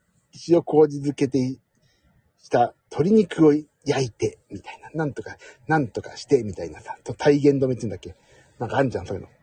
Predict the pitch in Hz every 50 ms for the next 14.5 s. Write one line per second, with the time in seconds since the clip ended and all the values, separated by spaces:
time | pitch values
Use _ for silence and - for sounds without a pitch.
0 | _ _ _ - - 208 226 220 214 208 202 190 185 170 - - - - 175 185
1 | 180 175 160 165 156 147 143 131 131 127 120 104 98 98 95 92 - _ _ _
2 | _ _ _ _ _ _ _ _ _ _ _ _ _ _ _ _ _ _ _ _
3 | _ _ _ _ _ - - - 170 175 180 175 175 170 160 - 165 - - -
4 | 165 151 131 110 107 - - - _ _ _ _ _ _ _ _ _ _ _ _
5 | _ _ _ _ _ _ _ _ - - - - 147 151 156 165 165 151 - -
6 | - 110 101 - - 92 90 113 131 - 170 151 - - - - - - - -
7 | - - - 107 113 113 110 - 107 - - - 107 - - _ _ - _ _
8 | _ _ _ _ _ _ _ _ _ _ _ _ _ _ _ _ _ _ _ _
9 | _ _ _ - - - 196 185 - - 190 160 - 180 151 160 160 147 - 143
10 | 113 - - - - - - - - - - 208 170 180 202 202 190 151 - 190
11 | 180 170 - 185 175 170 170 - - 180 170 _ - 123 117 107 - 120 120 120
12 | 120 113 117 110 107 _ - 107 107 _ _ _ _ _ _ _ _ _ _ _
13 | _ _ _ _ _ _ _ _ _ _ _ _ _ _ _ _ _ _ _ -
14 | 185 180 175 - - 220 208 196 170